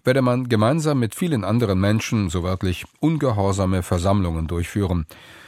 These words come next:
Was genau damit gemeint ist, sagte die Gruppe nicht. Im Januar zweitausendzweiundzwanzig hatte die Gruppe mit den Straßenblockaden begonnen.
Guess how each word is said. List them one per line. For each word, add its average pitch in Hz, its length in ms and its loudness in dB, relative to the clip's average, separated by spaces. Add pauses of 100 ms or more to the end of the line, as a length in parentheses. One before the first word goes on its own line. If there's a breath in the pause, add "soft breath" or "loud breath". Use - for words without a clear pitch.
(160 loud breath)
Was 82 160 -4
genau 92 300 0
damit 87 280 -2
gemeint 95 380 0
ist, - 340 -6
sagte 87 380 -2
die 82 120 -6
Gruppe 85 280 -6
nicht. - 320 -8 (1300 loud breath)
Im 123 140 2
Januar 175 360 2
zweitausendzweiundzwanzig 131 1200 0
hatte 101 160 -2
die 104 120 0
Gruppe 113 280 -2
mit 110 160 0
den 98 120 2
Straßenblockaden 101 1000 -2
begonnen. 98 480 2